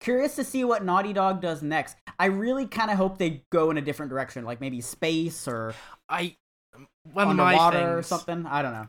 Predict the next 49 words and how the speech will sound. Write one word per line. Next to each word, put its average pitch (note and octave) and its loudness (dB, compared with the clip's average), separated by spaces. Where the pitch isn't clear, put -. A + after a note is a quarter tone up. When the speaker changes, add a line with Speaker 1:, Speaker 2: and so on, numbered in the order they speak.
Speaker 2:
I E3 2
really F3 2
want E3+ -2
them D3+ -6
to D3+ -8
do C#3 -6
a - -4
superhero B2 -10
game G#2+ -16
Speaker 1:
Yeah. F3 6
Speaker 2:
because C#3+ 0
of C#3 -4
all C#3 -4
those C3+ -4
cards C3 -2
in A#2+ -8
the, A#2 -14
in, C3+ -10
in B2+ -8
Last A#2+ 2
of D#3 8
Us - -
Part F3+ 12
Speaker 1:
Oh, D3 2
Speaker 2:
Two. C#3+ -2
Speaker 1:
man, D3+ -2
Speaker 2:
I, D3 4
I C#3 0
Speaker 1:
that'd D3+ 4
Speaker 2:
wanna E3+ 0
Speaker 1:
be C#3 0
Speaker 2:
see C#3+ -2
Speaker 1:
so C#3+ 0
Speaker 2:
what B2+ -4
they C#3 -4
do C#3 0
Speaker 1:
cool. C3 0
Speaker 2:
with B2 -10
that. A#2 -10
Speaker 1:
Yeah, F3+ 6
Speaker 2:
Like, C#3 4
like C3 -12
Speaker 1:
I'm G#3+ 4
Speaker 2:
a D3 0
gritty, C#3 -4
kinda, C3+ -6
like, B2+ -4
superhero C#3 -6
game. C#3+ -14